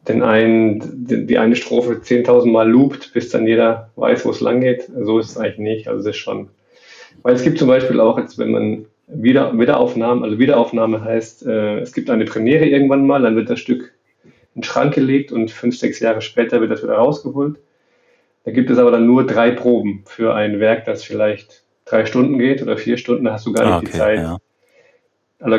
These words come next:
Speaker 1: da, da kommst du vielleicht gerade einmal durch das ganze Stück durch, wenn überhaupt. Und, ähm, da muss halt schon jeder selber dann, äh, zu Hause oder das Zeug so vorbereiten, dass es dann auch sitzt.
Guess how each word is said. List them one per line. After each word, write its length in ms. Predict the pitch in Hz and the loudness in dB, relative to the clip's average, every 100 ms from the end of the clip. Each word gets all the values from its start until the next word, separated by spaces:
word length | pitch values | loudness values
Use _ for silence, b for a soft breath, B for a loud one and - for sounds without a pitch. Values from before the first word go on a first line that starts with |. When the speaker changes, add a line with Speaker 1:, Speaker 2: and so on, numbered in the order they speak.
| 107 | 0
Speaker 1:
da, 80 | |
da 180 | - - | -4 -4
kommst 280 | - 123 - | 0 0 0
du 40 | |
vielleicht 280 | 123 120 113 | 0 0 0
gerade 300 | 113 120 127 | 0 2 2
einmal 260 | 113 120 117 | 2 2 2
durch 180 | 113 110 | 0 -2
das 120 | 104 | -6
ganze 260 | 113 110 | -6 -6
Stück 260 | - - - | -10 -16 -2
durch, 320 | 123 131 127 | 2 2 2
wenn 100 | 113 | -4
überhaupt. 600 | 101 101 104 240 - - _ _ _ - _ | 0 0 2 2 0 -12 _ _ _ -20 _
Und, 340 | 104 104 101 101 | -8 -6 -6 -4
ähm, 460 | 101 101 98 98 104 | -2 -2 -4 -8 -4
da 100 | 110 | 0
muss 240 | 123 127 | 0 0
halt 140 | 113 | -4
schon 140 | - 110 | -2 -2
jeder 200 | 110 101 | 0 0
selber 300 | 101 101 110 | 0 0 0
dann, 340 | 101 98 101 | -2 -2 -6
äh, 160 | - - - _ | -10 -12 -18 _
zu 180 | - | -6
Hause 380 | 104 107 104 104 | -2 0 -2 -4
oder 340 | 110 101 98 - _ b 85 b b b b _ | -4 -6 -8 -12 _ b -20 b b b b _
das 180 | - 110 | -12 -8
Zeug 240 | - 117 - | 0 0 2
so 160 | 120 | 0
vorbereiten, 600 | 110 123 113 107 107 104 110 | 2 0 2 2 0 0 -6
dass 120 | 101 | -4
es 140 | 98 | -6
dann 140 | 98 101 | -6 -8
auch 160 | 95 | -8
sitzt. 420 | - 107 - - | -10 -12 -12 -20